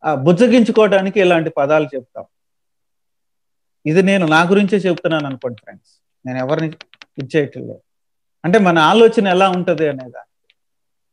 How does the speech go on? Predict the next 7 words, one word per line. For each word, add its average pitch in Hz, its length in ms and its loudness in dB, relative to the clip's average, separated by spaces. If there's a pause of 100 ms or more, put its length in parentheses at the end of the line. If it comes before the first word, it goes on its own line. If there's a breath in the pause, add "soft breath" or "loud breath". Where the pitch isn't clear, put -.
(840)
ఇంకా 233 180 4
దా-, 214 320 2
అట్లా, 214 300 0
అట్లా, 247 280 2
అట్లా 233 300 2
అతను 202 600 -2 (240)
ఒక, 175 160 -6